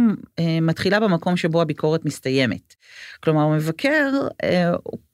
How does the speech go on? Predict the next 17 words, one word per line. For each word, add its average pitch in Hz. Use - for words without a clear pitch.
קצת -
כמו 330
פתולוג, 196
כלומר, 190
הוא 190
מסתכל 220
על 262
הגופה 175
<laughs> -
של 180
הספר. -
הספר 226
כבר 208
כרוך, 240
יש 240
תכריכים 247
סביבו. 214